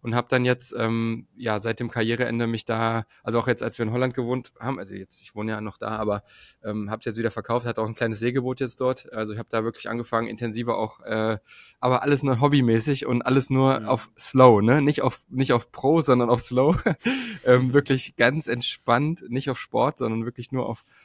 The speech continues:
Speaker 1: ähm, Entspannung und, äh, Freude und auf dem Wasser sein und Natur genießen.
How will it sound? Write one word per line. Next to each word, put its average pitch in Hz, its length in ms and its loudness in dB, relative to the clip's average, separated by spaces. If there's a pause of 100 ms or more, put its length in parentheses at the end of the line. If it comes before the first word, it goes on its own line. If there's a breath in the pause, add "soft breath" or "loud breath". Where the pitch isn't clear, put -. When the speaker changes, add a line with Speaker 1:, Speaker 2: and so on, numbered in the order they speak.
(320 soft breath)
Speaker 1:
ähm, 110 200 -4
Entspannung 127 640 0
und, 113 300 -4
äh, 107 240 -6
Freude 117 520 -2
und 107 160 -4
auf 101 100 -10
dem 104 100 -6
Wasser 113 260 -2
sein 110 300 -2
und 107 60 -4
Natur 123 340 -2
genießen. 113 640 -2